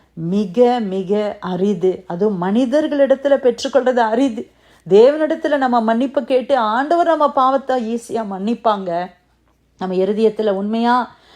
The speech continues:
நம்ம ஆண்டவர்ட்ட மன்னிப்பு கேட்டா ஆண்டவர் மன்னிப்பாங்க. ஆனா மனிதர்களிடத்துல மறுபடியும் அந்த உறவை நான் வச்சுக்கொள்ளலாம்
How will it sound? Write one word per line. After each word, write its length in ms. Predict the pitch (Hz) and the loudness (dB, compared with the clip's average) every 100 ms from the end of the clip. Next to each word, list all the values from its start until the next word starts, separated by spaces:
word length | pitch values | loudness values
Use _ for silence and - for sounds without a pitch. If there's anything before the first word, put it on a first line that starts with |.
| _ | _
நம்ம 280 | 214 196 196 | -4 -2 0
ஆண்டவர்ட்ட 240 | 220 220 | 0 0
மன்னிப்பு 300 | 214 202 220 | -2 -4 -4
கேட்டா 220 | 233 233 330 | -4 -2 0
ஆண்டவர் 400 | 240 214 214 185 | 0 0 -2 -4
மன்னிப்பாங்க. 520 | 175 190 196 180 180 _ _ | -6 -4 -2 -4 -6 _ _
ஆனா 240 | - 175 160 156 | -8 -6 -6 -6
மனிதர்களிடத்துல 1160 | 165 196 277 302 349 320 339 302 285 - 254 | -4 -2 0 0 0 0 -2 -2 -2 -2 -2
மறுபடியும் 460 | 220 202 233 254 262 | -2 0 0 0 -2
அந்த 180 | 214 196 | -2 -2
உறவை 300 | 202 226 226 | 0 0 0
நான் 200 | 202 190 | -2 -6
வச்சுக்கொள்ளலாம் 640 | - 233 220 214 214 226 | -6 -6 -2 0 2 2